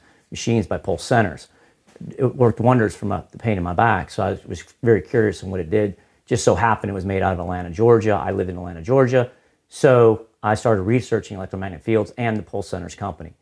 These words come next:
Uh, after a few months of doing that, I gave my, uh, father a system, and he, uh, benefited from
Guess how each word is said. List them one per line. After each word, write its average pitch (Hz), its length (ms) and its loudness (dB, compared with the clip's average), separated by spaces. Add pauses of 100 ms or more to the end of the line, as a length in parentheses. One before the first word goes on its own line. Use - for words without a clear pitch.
(760)
Uh, 113 300 4
after 131 260 2
a 123 40 4
few 160 180 2
months 147 240 4
of 120 80 -4
doing 131 280 4
that, 131 600 2
I 110 120 0
gave 120 220 2
my, 104 300 -2 (220)
uh, 95 280 -2
father 127 480 2
a - 40 -16
system, - 420 -14 (580)
and 107 580 2
he, 147 500 0 (360)
uh, 101 320 0
benefited 101 580 0
from 90 420 -10